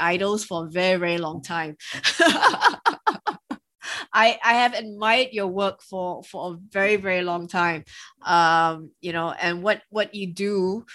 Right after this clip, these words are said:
for companion animals over there, you know, I've been trying to, like, find ways to translate that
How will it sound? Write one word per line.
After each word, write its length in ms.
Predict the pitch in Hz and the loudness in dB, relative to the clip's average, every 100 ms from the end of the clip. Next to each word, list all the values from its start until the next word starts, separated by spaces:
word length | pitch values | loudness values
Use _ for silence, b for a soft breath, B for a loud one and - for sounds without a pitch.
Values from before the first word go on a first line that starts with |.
| B _ | B _
for 280 | - 190 180 | -8 -4 -4
companion 560 | 208 185 202 190 196 185 | -4 -6 -4 -2 -2 -2
animals 680 | 170 180 190 214 233 262 - | -2 -2 -2 -4 -4 -8 -8
over 240 | 185 185 | -6 -4
there, 440 | 175 175 196 247 294 b b _ | 0 2 2 -2 -6 b b _
you 140 | 190 | -8
know, 160 | 180 180 | -2 -2
I've 300 | - 185 202 | 2 0 0
been 160 | 196 185 | -4 -4
trying 460 | - 208 196 220 | -2 2 2 0
to, 180 | - 220 | -6 -4
like, 220 | 196 160 | -2 -2
find 360 | - 202 202 190 | -2 -2 -2 -2
ways 340 | 185 185 196 - | -2 -2 -4 -8
to 400 | 196 175 165 160 b b b b b _ - | -4 -4 -4 -10 b b b b b _ -10
translate 680 | - 202 196 - 202 202 - | 0 0 0 -4 0 0 0
that 280 | 202 180 | 0 0